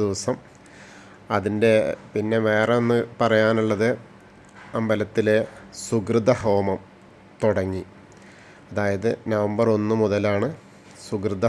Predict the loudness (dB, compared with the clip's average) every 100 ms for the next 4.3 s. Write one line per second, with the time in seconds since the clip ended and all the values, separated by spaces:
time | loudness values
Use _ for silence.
0 | 0 -4 -4 -10 -20 -20 -20 -20 -20 -20
1 | -20 -20 -20 -16 -10 -2 -2 0 0 2
2 | 2 2 -6 -2 -2 0 0 2 2 4
3 | 2 2 -12 -20 -20 -20 -4 -2 2 2
4 | 4 2